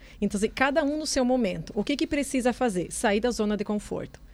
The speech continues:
Tomar consciência que precisa de ajuda. E tá tudo bem você pedir ajuda nessa área.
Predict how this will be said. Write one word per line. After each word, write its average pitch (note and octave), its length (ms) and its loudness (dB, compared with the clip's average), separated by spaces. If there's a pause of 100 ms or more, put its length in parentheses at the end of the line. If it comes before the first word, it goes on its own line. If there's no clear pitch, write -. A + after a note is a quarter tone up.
(340)
Tomar A3+ 260 8
consciência C4+ 920 2
que C4+ 120 0
precisa B3 520 0
de A3 120 6
ajuda. F#3 520 2
E A3+ 120 0
tá B3 160 2
tudo E4 340 -4
bem A#3+ 320 6
você G#3 220 2
pedir G3+ 260 2
ajuda F#3+ 400 4
nessa F3+ 320 -2
área. F3 300 -4